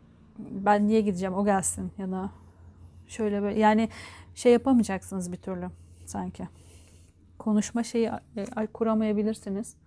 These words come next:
Farklı dünyalardan olduğunuzu düşünebilirsiniz. Çok ayrı olduğunuzu düşünebilirsiniz ama aynı teknedesiniz. Yani biri Kızılderili, biri kovboy ama,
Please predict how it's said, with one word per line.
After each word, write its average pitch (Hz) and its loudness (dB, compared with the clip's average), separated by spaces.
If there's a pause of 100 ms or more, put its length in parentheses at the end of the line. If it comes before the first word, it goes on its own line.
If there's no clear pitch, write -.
(580)
Farklı 226 0
dünyalardan 202 0
olduğunuzu 196 -6
düşünebilirsiniz. 196 -8
Çok 226 -6
ayrı 202 2
olduğunuzu 208 -2
düşünebilirsiniz 220 -4
ama 202 0
aynı 202 2
teknedesiniz. 180 -10
Yani 185 -6
biri 185 -4
Kızılderili, 190 -6
biri 190 -6
kovboy 196 -4
ama, 247 -4